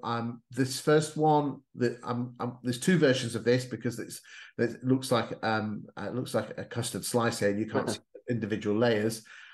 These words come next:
Speaker 1: Um, so, but the red line here is inner London and the yellow line is the southeast. What is, what particularly is interesting is look at that absolutely massive growth when everyone f-, flooded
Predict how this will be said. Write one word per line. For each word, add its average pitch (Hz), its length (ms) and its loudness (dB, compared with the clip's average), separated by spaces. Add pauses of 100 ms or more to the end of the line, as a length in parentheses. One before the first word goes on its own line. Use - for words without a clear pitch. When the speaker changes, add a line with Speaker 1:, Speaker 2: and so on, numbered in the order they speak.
(200)
Speaker 1:
Um, 120 360 2
so, 135 240 2
but 127 180 -2
the 135 140 4
red 147 280 2
line 123 320 0
here 131 280 0
is 110 220 -8
inner 117 180 -2
London 117 440 4
and 107 140 -6
the 107 160 -8
yellow 123 400 4
line 107 300 2
is 101 160 -6
the 101 80 -12
southeast. 104 760 -2 (400)
What 135 140 4
is, 131 260 4 (140)
what 131 260 0
particularly 131 540 2
is 131 100 4
interesting 107 480 -4
is 104 140 -6
look 135 180 2
at - 80 0
that 120 240 -2
absolutely 123 920 2
massive 107 580 -4
growth 113 440 2 (380)
when 107 240 -2
everyone 117 440 4
f-, - 360 -10
flooded 110 480 0